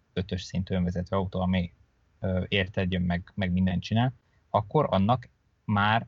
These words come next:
fékpedál nélkül is működnie kell, hiszen nem lesz, aki, aki nyomkodja a fékpedált.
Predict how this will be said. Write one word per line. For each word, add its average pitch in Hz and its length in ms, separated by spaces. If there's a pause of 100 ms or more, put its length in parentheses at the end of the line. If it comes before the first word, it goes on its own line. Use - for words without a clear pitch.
(120)
fékpedál 98 500
nélkül 104 320
is 92 140
működnie 92 420
kell, 101 140
hiszen 107 320
nem 95 140
lesz, 92 200
aki, 101 440
aki - 220
nyomkodja 92 420
a 90 40
fékpedált. - 480